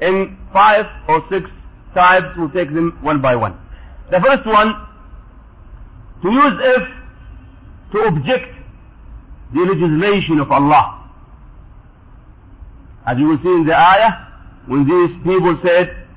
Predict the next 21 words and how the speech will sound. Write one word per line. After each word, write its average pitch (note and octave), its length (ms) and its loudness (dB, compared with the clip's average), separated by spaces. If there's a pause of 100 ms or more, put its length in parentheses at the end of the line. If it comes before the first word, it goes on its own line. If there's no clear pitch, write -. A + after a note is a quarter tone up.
(1700)
"يقولون F#3+ 600 0
لو F#3 180 2
كان G3 220 2
لنا F3+ 340 4
من F3 140 0
الأمر E3+ 300 2
شيء E3+ 260 0
ما D#3+ 220 4
قتلنا C#3+ 480 0
هاهنا." A2 520 0 (1500)
These F#3+ 240 -2
people, F3+ 460 0
as C3+ 100 0
we D3 80 0
will D3+ 160 0
see E3 100 2
inshallah D3 220 0
later, D3+ 220 0
we'll D3 100 0
discuss C#3+ 280 -6
this C#3+ 120 -8